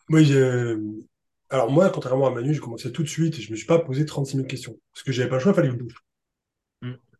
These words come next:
Speaker 1: Donc du coup, euh, voilà, ça, ça règle le truc. Euh, par contre, il y a un truc où... où on, dans les écoles, on prépare pas à ça. Dans les écoles, on vous ment, on vous vend, on vous ment en même temps,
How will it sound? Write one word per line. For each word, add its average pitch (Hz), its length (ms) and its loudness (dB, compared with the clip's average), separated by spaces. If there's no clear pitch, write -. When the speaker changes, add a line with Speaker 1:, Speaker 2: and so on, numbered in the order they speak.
Speaker 1:
Donc 107 160 -10
du 110 80 -10
coup, 160 240 6
euh, 104 340 -6
voilà, 113 280 -10
ça, 113 300 -6
ça - 160 -14
règle 101 200 -16
le - 60 -20
truc. - 280 0
Euh, 120 320 -2
par 139 160 2
contre, 196 220 4
il 139 40 6
y - 20 4
a 120 80 2
un 113 100 0
truc - 320 -6
où... 113 340 -8
où 170 240 4
on, 123 540 -2
dans 117 260 -4
les 135 200 0
écoles, 180 500 2
on 127 120 -10
prépare - 380 -2
pas 170 180 4
à 143 60 0
ça. - 220 -12
Dans 135 160 -8
les 123 180 -8
écoles, 170 220 4
on 143 80 6
vous 120 180 -4
ment, 147 380 4
on 139 60 -6
vous 131 160 -2
vend, 165 380 4
on 127 160 -4
vous 127 160 -2
ment 156 180 6
en 143 40 4
même 131 180 2
temps, 175 180 2